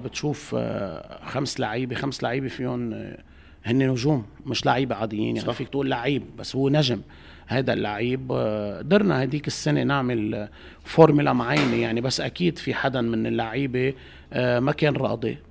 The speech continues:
Speaker 1: في حدا أكيد، يعني، كان مزعوج، بس، آه، آخرة النهار اللعيبة حطوا، آه، مصلحتهم الشخصية على جنب وضحوا كرمال الفريق.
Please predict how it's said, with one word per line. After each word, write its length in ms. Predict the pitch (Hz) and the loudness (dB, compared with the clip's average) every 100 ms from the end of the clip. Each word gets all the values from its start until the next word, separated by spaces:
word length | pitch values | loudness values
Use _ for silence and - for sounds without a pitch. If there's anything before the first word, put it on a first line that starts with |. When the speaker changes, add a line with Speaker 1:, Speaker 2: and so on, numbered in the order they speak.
| - - - | -20 -20 -12
Speaker 1:
في 140 | - 123 | -6 -2
حدا 300 | 123 120 98 | -2 -2 -4
أكيد، 300 | - 156 123 | -2 -2 -2
يعني، 200 | 107 104 | -4 -2
كان 180 | 123 | 0
مزعوج، 540 | 120 117 113 127 131 151 127 | 0 -2 -2 -2 -2 -4 -8
بس، 280 | 117 - | -8 -6
آه، 300 | 120 120 117 | -4 -4 -4
آخرة 300 | 143 147 135 | -4 -4 -2
النهار 260 | 139 131 143 | -2 0 0
اللعيبة 400 | 135 117 139 131 | 0 -2 -2 -4
حطوا، 440 | - 147 - 123 110 - - - - | -4 -6 -2 -4 -4 -10 -20 -20 -8
آه، 800 | - 123 120 120 120 113 113 113 | -4 -2 0 0 0 0 -2 -4
مصلحتهم 500 | 107 120 131 139 151 | -4 -4 -2 -2 -2
الشخصية 540 | 135 - - - 147 131 | -2 -2 -4 -4 -2 -2
على 200 | 127 120 | -2 -2
جنب 380 | 127 135 165 180 - - - | -2 -2 -2 -4 -14 -20 -6
وضحوا 380 | 123 151 - 127 | 2 2 2 -2
كرمال 340 | 123 117 113 | -2 -2 -4
الفريق. 400 | 104 - 110 | -6 -4 -4